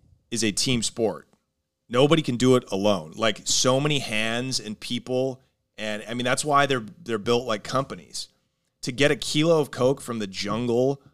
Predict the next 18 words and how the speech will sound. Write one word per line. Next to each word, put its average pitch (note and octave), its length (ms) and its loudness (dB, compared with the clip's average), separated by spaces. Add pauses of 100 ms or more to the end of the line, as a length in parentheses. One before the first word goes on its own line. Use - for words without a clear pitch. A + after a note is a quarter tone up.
(360)
of G2+ 420 -4
Colombia B2+ 760 0 (340)
to A2 480 -4 (200)
a G#2+ 80 -10 (180)
Wall G#2+ 280 4
Street B2 260 -2
banker's A2 420 0
nose G#2+ 440 -2
in G2+ 100 -6
New G2+ 60 0
York A2 240 2
City A2 480 -4 (460)
takes, C3+ 400 0
like, B2+ 160 -2
a A#2 80 0
dizzying D3 840 2
array A2+ 640 2
of G2 540 -6